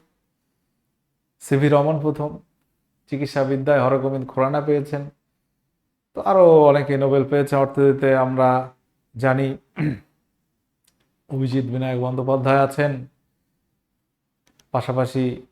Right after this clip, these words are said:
উনিশশো আটানব্বই সালে কে পেয়েছেন অর্থনীতিতে নোবেল?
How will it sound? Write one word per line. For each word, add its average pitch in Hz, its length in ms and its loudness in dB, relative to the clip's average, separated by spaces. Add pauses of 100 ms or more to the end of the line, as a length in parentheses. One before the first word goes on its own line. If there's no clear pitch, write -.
(1200)
উনিশশো 135 260 -4 (380)
আটানব্বই 147 500 -4
সালে 139 220 -2
কে 156 80 -2 (100)
পেয়েছেন 147 320 -4 (1200)
অর্থনীতিতে 139 480 -6
নোবেল? 139 220 -4